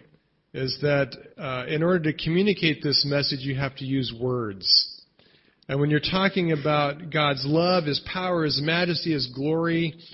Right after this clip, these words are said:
th-, there's just not enough words or adequate words to describe Him.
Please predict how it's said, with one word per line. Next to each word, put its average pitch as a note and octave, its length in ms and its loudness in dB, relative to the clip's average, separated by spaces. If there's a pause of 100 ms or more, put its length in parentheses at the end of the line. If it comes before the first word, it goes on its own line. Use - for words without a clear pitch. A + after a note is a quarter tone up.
(520)
th-, E3+ 120 0
there's E3+ 200 6
just G#3 180 4
not F#3 220 4
enough D#3 360 2
words C3 600 2
or C3+ 160 -2
adequate D#3 460 2
words B2 440 -2
to A#2+ 80 -14
describe B2+ 560 0
Him. G#2 380 -8